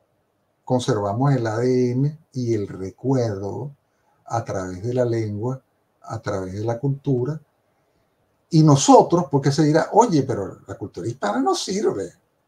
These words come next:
Qué horror, todos esos países tan atrasados. Dígame Venezuela,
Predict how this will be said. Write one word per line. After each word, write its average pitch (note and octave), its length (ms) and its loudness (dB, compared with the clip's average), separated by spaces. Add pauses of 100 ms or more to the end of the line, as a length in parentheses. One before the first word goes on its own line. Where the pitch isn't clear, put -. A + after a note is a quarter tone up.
(920)
Qué C3+ 80 0
horror, C#3 460 2
todos C3 240 2
esos G3 160 -2
países D3+ 320 0
tan D3+ 200 0
atrasados. - 720 -4
Dígame D#4 300 0
Venezuela, - 800 -4